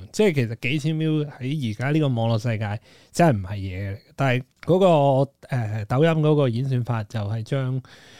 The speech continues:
一個幾千 view 嘅一段片，但係嗰個封面係好有煽動性嘅，就擺上頭咁樣。咁啊，大陸有好多嘢都係，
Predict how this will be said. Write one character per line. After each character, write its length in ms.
一 80
個 160
幾 280
千 200
view 200
嘅 160
一 20
段 180
片， 300
但 200
係 60
嗰 220
個 60
封 180
面 200
係 240
好 140
有 400
煽 260
動 160
性 180
嘅， 200
就 120
擺 180
上 200
頭 360
咁 60
樣。 160
咁 240
啊， 240
大 240
陸 140
有 120
好 120
多 160
嘢 260
都 100
係， 760